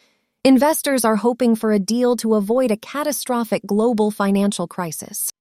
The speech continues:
and both Wall Street and the Federal Reserve are concerned. That's all for today on Alex's News.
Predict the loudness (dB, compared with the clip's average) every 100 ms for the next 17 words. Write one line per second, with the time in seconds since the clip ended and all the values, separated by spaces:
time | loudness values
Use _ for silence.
0 | _ _ 2 4 6 2 0 0 0 -4
1 | -6 -6 -4 -4 -4 -4 -4 -2 -2 0
2 | 0 0 -2 -2 -2 -2 -4 -6 -6 -4
3 | -4 -4 -4 -10 -14 -18 _ _ _ _
4 | 0 0 2 0 0 0 -2 0 0 0
5 | 0 0 2 0 0 0 -2 -4 -2 0
6 | 0 -2 -10 -12